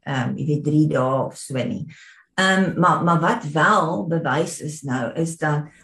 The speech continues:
as jy kyk na, ehm, eh, ek dink oor die naweek het hulle gewys van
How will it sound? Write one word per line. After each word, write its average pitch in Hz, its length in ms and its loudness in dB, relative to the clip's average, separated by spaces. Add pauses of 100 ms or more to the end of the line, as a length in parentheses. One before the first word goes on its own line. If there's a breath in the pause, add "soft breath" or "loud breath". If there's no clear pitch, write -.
(140 loud breath)
as 196 100 -4
jy 226 140 -2
kyk 311 380 -4
na, 196 400 2
ehm, 165 340 2 (420)
eh, 160 280 0
ek 156 80 -6
dink 240 160 -4
oor 180 80 -8
die 175 120 -4
naweek 151 420 0
het 170 140 -6
hulle 156 180 -2
gewys 156 680 -4
van 170 360 -2